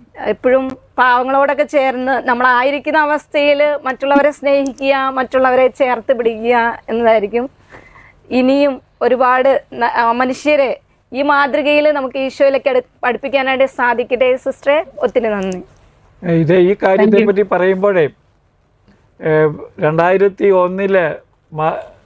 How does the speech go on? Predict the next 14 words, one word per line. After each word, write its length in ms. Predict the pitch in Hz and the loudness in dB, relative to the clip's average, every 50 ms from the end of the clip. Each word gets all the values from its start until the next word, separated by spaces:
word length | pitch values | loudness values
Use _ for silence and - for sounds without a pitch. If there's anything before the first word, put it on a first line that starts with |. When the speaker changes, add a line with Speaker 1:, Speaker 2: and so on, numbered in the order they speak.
| _ _ _ _ _ _ - - | _ _ _ _ _ _ -8 -4
Speaker 2:
ഈ 100 | 160 160 | -2 0
മാർപ്പാപ്പ 460 | 165 170 170 170 170 - 185 180 185 | 0 0 -2 -2 -2 -4 -2 -2 -2
കർദിനാളായി 640 | 165 165 156 156 170 185 208 226 226 220 208 202 196 | -2 -2 -2 -2 0 0 0 2 2 2 2 2 2
ഉയർത്തപ്പെട്ട 480 | 196 185 180 165 151 185 170 151 147 160 | 2 2 0 0 0 -2 -4 -2 0 0
അവസരത്തിൽ 500 | 151 139 127 113 127 117 117 - 147 139 | 0 0 0 -2 -6 -6 -6 -6 -8 -8
നിങ്ങൾക്കറിയാമല്ലോ, 1120 | - - - _ _ _ _ _ _ _ - 175 147 143 139 147 151 156 156 151 143 139 | -8 -10 -10 _ _ _ _ _ _ _ -2 0 2 2 4 4 2 2 2 2 2 2
അവിടുത്തെ 480 | 135 131 139 139 135 139 - 139 135 131 | 0 0 0 -2 -4 -2 -2 0 0 0
ബ്യൂണസ് 500 | 135 139 139 143 151 151 156 151 143 156 | 2 2 2 2 4 4 2 2 2 0
ഐറിസിലെ, 800 | 147 147 151 151 147 151 151 151 143 - 208 202 - 147 - | 0 2 2 2 4 4 2 2 0 -4 -10 -4 -2 -2 0
ഐറിസിലെ, 540 | - 151 147 143 143 131 147 143 143 147 170 - _ _ _ _ _ _ _ _ _ _ _ _ _ - | 2 0 0 0 0 0 2 2 2 0 0 -2 _ _ _ _ _ _ _ _ _ _ _ _ _ -6
ഏ, 80 | - 143 | -6 -4
മെത്രാപ്പൊലിത്ത 640 | 143 147 143 165 165 165 160 170 165 160 151 175 170 | -2 0 0 2 2 2 2 0 -2 -2 -2 0 0
എന്ന 260 | 165 160 160 160 160 | 0 0 0 -2 -4
നിലയിൽ 500 | 156 151 147 156 160 165 170 180 196 | -4 0 2 2 2 2 0 -2 -4